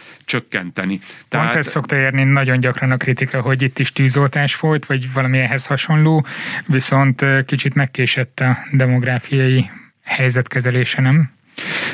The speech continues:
Speaker 1: Ö, sokkal hamarabb el lehetett volna kezdeni. Ugye Magyarország az az ország a világban, ahol a legrégebben tart a népesség csökkenése. Tehát nyilvánvaló, nekünk hamarabb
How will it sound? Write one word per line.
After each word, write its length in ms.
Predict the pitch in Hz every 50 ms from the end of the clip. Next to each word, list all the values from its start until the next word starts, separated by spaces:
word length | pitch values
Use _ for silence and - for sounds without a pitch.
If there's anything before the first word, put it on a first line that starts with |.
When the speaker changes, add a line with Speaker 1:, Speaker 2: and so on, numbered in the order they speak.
| - -
Speaker 1:
Ö, 240 | 147 143 151 151
sokkal 360 | 147 - 202 196 196 - 139 131
hamarabb 400 | 139 139 127 123 113 110 101 104
el 120 | 110 110
lehetett 380 | 107 104 104 104 - 113 104 -
volna 240 | 110 107 104 104
kezdeni. 720 | 101 - - 110 107 104 107 139 139 151 156 170 175 156 123 - 113
Ugye 200 | 131 113 123 120
Magyarország 720 | 120 135 147 147 165 156 147 139 139 - - 135 123 117
az 120 | 135 131 131
az 160 | 131 107 101
ország 480 | 113 113 117 - - - 131 123 110
a 60 | 104 101
világban, 680 | 95 110 113 120 127 131 131 131 139 147 151 160 151 - - - - -
ahol 200 | - - 120 120
a 80 | 120 120
legrégebben 1120 | 123 131 139 135 117 117 113 110 101 98 87 98 95 92 87 85 80 98 95 92 90 90
tart 400 | - - 95 87 85 85 - -
a 60 | 107 92
népesség 600 | 90 90 87 - - 90 - - - 92 85 -
csökkenése. 920 | - - - - _ - 98 98 101 104 107 107 - - 156 160 185 185 - - - - - - -
Tehát 200 | - 113 110 -
nyilvánvaló, 640 | 135 143 151 127 135 123 120 117 127 131 131 123 120
nekünk 380 | 120 120 120 - - 110 107 -
hamarabb 520 | 117 113 104 101 98 95 95 92 - -